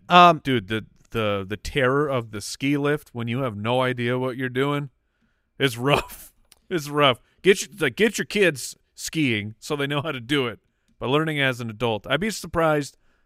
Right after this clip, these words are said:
Speaker 2: to learn what are the actual numbers of people who have never done anything like that, and then they pick up skiing later in their life.
Speaker 1: My second pick is going to be, is going to be fishing.
Speaker 2: Okay.
Speaker 1: Um, which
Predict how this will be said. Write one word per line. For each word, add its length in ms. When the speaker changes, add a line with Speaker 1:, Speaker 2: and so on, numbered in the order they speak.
Speaker 2:
to 100
learn 320
what 260
are 40
the 120
actual 360
numbers 320
of 100
people 320
who 260
have 180
never 240
done 240
anything 420
like 240
that, 120
and 100
then 140
they 180
pick 300
up 120
skiing 360
later 280
in 60
their 120
life. 340
Speaker 1:
My 200
second 380
pick 180
is 140
going 280
to 100
be, 340
is 140
going 240
to 60
be 120
fishing. 580
Speaker 2:
Okay. 540
Speaker 1:
Um, 400
which 420